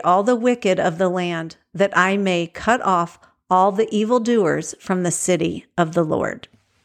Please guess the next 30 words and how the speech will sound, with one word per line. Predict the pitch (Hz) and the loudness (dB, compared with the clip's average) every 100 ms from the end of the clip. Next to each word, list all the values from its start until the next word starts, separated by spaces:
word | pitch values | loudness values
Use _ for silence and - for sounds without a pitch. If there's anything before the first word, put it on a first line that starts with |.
| _ _ _ - - _ - | _ _ _ -20 -20 _ -16
Thank | - 539 - | -4 -4 0
you | 277 277 | 0 0
for | - | 0
joining | 220 208 208 208 202 175 | 0 2 2 4 2 2
us | 170 - | -2 -4
here | - 330 339 | 2 4 4
on | - 208 | 2 2
the | 196 | 2
Grace-Filled | 180 226 247 - 262 247 202 | 2 2 2 0 0 0 -2
Grit | 180 185 - | 0 -2 -2
podcast | - 165 156 - 180 170 170 - | -6 -2 -2 -2 -4 -2 -4 -4
as | 214 196 | -4 -2
we | 220 | -2
journey | 196 240 262 285 | 0 2 4 2
through | 285 208 190 | 2 0 0
the | 165 | -2
beautiful | 190 202 202 226 | 0 0 0 -2
book | 185 175 170 | 0 -2 -2
of | 165 | -6
Psalms. | - 170 - - 196 - _ _ - | -4 -2 -2 -4 -12 -16 _ _ -4
We | 277 | 0
will | 440 466 | 2 0
be | 403 | -2
back | 339 233 240 - | 0 2 0 -2
to | 233 | 0
normal | 190 202 220 | 2 2 0
programming | - 196 175 185 180 180 180 | 0 -2 0 -2 -2 -4 -4
for | 175 | -6
season | - 185 190 220 226 | -4 -2 0 2 0
four. | 214 196 175 - - | 0 2 2 0 -4